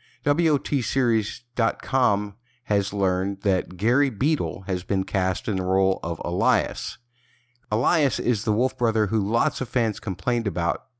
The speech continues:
not being in season one during Perrin and Egwene's adventure after Shadar Logoth. So it appears that Rafe is taking an effort to make things up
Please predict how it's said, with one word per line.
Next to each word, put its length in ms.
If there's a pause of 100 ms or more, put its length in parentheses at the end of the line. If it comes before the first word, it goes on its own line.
(100)
not 400
being 240
in 140
season 420
one 280
during 500 (240)
Perrin 340
and 180
Egwene's 380
adventure 840
after 260
Shadar 460
Logoth. 540 (680)
So 140
it 40
appears 320
that 120
Rafe 320
is 120
taking 320
an 100
effort 280
to 160
make 480
things 340
up 380